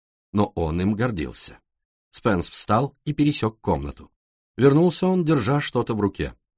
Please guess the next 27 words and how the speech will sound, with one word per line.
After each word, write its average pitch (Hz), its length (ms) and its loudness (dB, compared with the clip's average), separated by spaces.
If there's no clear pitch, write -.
Это 104 220 -2
была 98 220 0
губная 98 420 0
помада 131 440 -2
в - 100 -20
позолоченном 131 640 0
картонном 104 640 0
футляре. 78 580 -8
«У 78 120 -10
нас 95 320 -4
всё - 300 -4
время 123 340 -2
было 117 240 -2
указание 98 640 -2
на 82 160 -4
то, 147 260 -6
что 113 220 -6
тут - 320 -10
может 123 380 0
быть 104 200 -2
замешана 90 560 -4
женщина», 71 580 -8
сказал 90 460 -4
он. 64 280 -8
Пуаро 101 300 0
взял 90 260 -2
помаду 135 440 -4